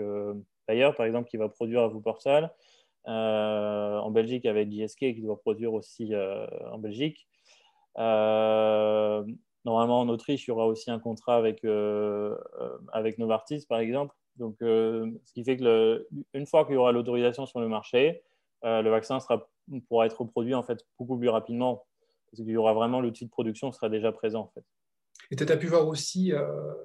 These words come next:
Speaker 2: aussi quelle est la place des expatriés français un petit peu dans, dans le rôle de, euh, du développement de la vaccination, euh, je crois.
Speaker 1: Oui, c'est ça. Donc, euh, ce qui est, ce qui est assez intéressant, finalement, c'est qu'on n'a pas de vaccin, en fait, made in France,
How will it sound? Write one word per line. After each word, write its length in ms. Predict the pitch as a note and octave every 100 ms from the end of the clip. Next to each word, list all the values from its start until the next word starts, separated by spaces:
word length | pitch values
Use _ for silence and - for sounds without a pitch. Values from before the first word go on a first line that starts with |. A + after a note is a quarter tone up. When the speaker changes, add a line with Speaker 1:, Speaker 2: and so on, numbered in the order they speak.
| - D3
Speaker 2:
aussi 320 | C#3+ C3+ F3+
quelle 140 | D3+
est 40 | C#3
la 80 |
place 300 | C#3 E3 E3
des 160 | D3+ C3+
expatriés 480 | C3+ D3+ D3 - D3
français 480 | - D#3 D#3 - F3+
un 120 | D3
petit 160 | C3+ C#3
peu 180 | E3+ E3
dans, 240 | C#3+ C#3+
dans 140 | C#3
le 60 | C#3+
rôle 240 | D3 E3
de, 200 | C#3 C3+ C3+ - - _
euh, 80 | C#3
du 120 | C3
développement 400 | C#3 D3+ D#3 E3+
de 40 | D#3
la 60 |
vaccination, 720 | C#3 C#3 - C#3+ C3+ F3+ F3+ C#3
euh, 40 |
je 80 | C3
crois. 320 | C3+ C#3 C3+ _ _ _ _ _ _ _ C3+
Speaker 1:
Oui, 220 | D#3 C#3
c'est 120 | B2+
ça. 220 | D3+ D3+
Donc, 240 | B2+ A#2 B2+
euh, 160 | B2
ce 100 | A#2+
qui 80 | B2+
est, 200 | A#2+ A#2
ce 80 | -
qui 60 |
est 40 | B2
assez 160 | A#2+
intéressant, 520 | B2 A#2+ A#2+ A#2+ D#3 D3
finalement, 360 | C3 B2 D3+
c'est 180 | D3 B2
qu'on 680 | - A2+ A2 A2 A2 - B2
n'a 100 | A#2+
pas 140 | C3 C3
de 60 |
vaccin, 280 | B2+ B2 C#3+
en 440 | C#3 B2+ A2 A2
fait, 260 | G#2+ B2+ -
made 280 | A2+ A2 A#2
in 100 | A#2
France, 460 | - D#3 D3 -